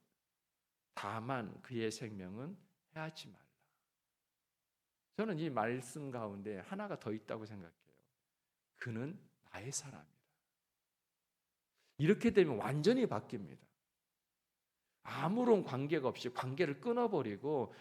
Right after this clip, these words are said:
그의 뼈와 살을 치라라고 하는 것과 "그럼 그렇게 한번 해봐라.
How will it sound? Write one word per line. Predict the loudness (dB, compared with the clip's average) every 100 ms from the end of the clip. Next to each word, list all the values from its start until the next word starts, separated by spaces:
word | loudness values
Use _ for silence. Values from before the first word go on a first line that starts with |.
| -18
그의 | -2 2 2 4
뼈와 | 4 4 2
살을 | 0 -4 -2 0
치라라고 | 0 2 2 2 2
하는 | -2 -4
것과 | -8 -10 -12 -10 -12 -16 -20 _ _ _ _ _ _ _ _ _ _ _ _ _ _ -2
"그럼 | -2
그렇게 | 0 0 0 -4
한번 | -8 -8 -8
해봐라. | -8 -10 -14 -16